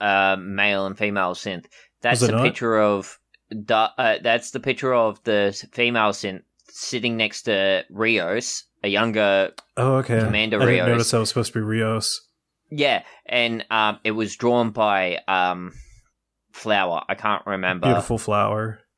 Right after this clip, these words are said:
Speaker 1: Yeah.
Speaker 2: <laughs> Yeah, I, it's
Speaker 1: The-,
Speaker 2: weird that
Speaker 1: so that's the other.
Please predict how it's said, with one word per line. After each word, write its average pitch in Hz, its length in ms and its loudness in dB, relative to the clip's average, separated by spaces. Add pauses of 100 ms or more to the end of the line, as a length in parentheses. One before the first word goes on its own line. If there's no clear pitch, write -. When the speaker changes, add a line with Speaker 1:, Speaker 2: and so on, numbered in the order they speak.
(340)
Speaker 1:
Yeah. 85 340 0 (680)
Speaker 2:
<laughs> 107 100 0 (680)
Yeah, 104 440 -4
I, 139 80 2
it's 135 260 -2
Speaker 1:
The-, 120 80 0
Speaker 2:
weird 160 280 2
that 131 180 2
Speaker 1:
so 120 140 4
that's 113 260 0
the 117 100 0
other. 92 240 0